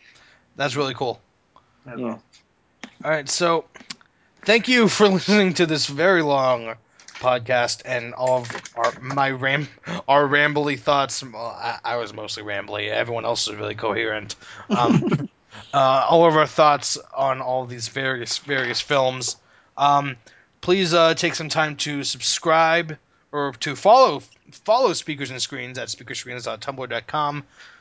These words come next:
Speaker 1: Spot, um, subscribe to us on iTunes if you, if you dig that.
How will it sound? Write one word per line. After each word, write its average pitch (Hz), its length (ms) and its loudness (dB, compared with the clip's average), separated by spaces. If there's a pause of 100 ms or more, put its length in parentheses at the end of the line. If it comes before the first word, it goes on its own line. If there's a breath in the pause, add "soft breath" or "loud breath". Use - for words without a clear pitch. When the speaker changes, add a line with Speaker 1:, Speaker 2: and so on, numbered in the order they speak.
Speaker 1:
Spot, - 680 2
um, 147 300 -2
subscribe 175 520 0
to 175 100 -2
us 160 120 -2
on 147 100 -6
iTunes 185 600 -2
if 160 180 -6
you, 151 440 -6 (440 soft breath)
if 131 140 -12
you 147 60 -6
dig 139 260 -2
that. 156 400 2